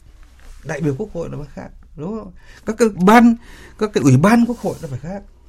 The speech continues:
đó. Nó có đủ sức, nó, nó biết cái này là cài, đó. Chứ không phải nó không biết thì chịu. Đấy là cái loại cài thứ nhất. Mà cái đó cũng tình trạng cho mâu thuẫn giữa cái xung đột giữa các luật. Bởi vì bộ này là nghĩ theo cách này là mới đúng,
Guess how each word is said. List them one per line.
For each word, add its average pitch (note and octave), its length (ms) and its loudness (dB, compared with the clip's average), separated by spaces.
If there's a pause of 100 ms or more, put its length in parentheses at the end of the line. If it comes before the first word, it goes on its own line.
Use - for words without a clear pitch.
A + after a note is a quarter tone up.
(120)
đó. E3+ 220 -2 (440)
Nó A3 120 -4
có A#3 100 0
đủ F3 200 6
sức, - 160 -4
nó, G3 160 -4
nó G#3+ 180 -4
biết G#3+ 240 2
cái B3 100 6
này G#3 160 6
là F#3+ 60 4
cài, E3+ 400 0 (320)
đó. F#3+ 240 -10 (160)
Chứ B3+ 60 -6
không B3+ 160 -6
phải A#3+ 100 0
nó B3 80 0 (100)
không C4 100 -6
biết C4 160 0
thì C4 80 -2
chịu. A3+ 280 -4 (800)
Đấy A#2+ 80 -2
là C3 100 0
cái D3 160 -6
loại B2 180 -6
cài A2+ 160 -2
thứ B2+ 80 -6
nhất. F3 160 -8
Mà D3+ 80 -6
cái D#3+ 160 2
đó F3 160 6
cũng G3+ 160 -2
tình F3 180 2
trạng D3 240 2
cho E3 80 2
mâu G#3 160 2
thuẫn G#3+ 240 -6
giữa F3 260 -4
cái G#3 280 -8 (120)
xung A3 160 -6
đột E3+ 180 -2
giữa C#3 60 -6
các F3+ 160 -10
luật. E3+ 180 -6
Bởi C3 140 0
vì D3 60 2
bộ E3 180 4
này D#3+ 200 2
là D3+ 120 2
nghĩ D3 280 0
theo G#3+ 160 2
cách G#3 240 -2
này D3+ 180 0
là C#3 120 0
mới C#3+ 160 0
đúng, D#3 240 -6